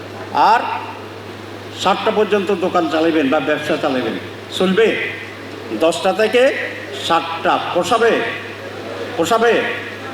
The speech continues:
তো তাহলে আর অসুবিধা কোথায়? তাহলে অসুবিধা নেই। আর বড় ব্যবসা করবেন যাতে শাটার খুলে সারাদিন বসে থাকতে না হয়। আপনারা কখনো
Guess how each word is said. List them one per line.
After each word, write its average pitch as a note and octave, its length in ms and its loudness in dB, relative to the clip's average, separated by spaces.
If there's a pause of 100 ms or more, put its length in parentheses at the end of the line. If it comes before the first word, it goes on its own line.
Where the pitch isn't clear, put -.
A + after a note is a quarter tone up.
(140)
তো F3+ 120 2
তাহলে G3+ 200 2
আর G#3 100 4
অসুবিধা G#3 360 0
কোথায়? E3 260 -2 (1400)
তাহলে E3+ 160 0
অসুবিধা G#3 380 2
নেই। A#2 120 -2 (380)
আর D#3 160 2 (120)
বড় F#3+ 200 4
ব্যবসা G3+ 320 2
করবেন A#3 440 4 (480)
যাতে A3 320 4
শাটার G#3+ 520 2
খুলে A3+ 240 6
সারাদিন G3+ 520 4
বসে F3+ 220 2
থাকতে F#3+ 320 2
না D#3 120 4
হয়। A2 180 0 (3000)
আপনারা G3+ 360 0
কখনো G#3 280 2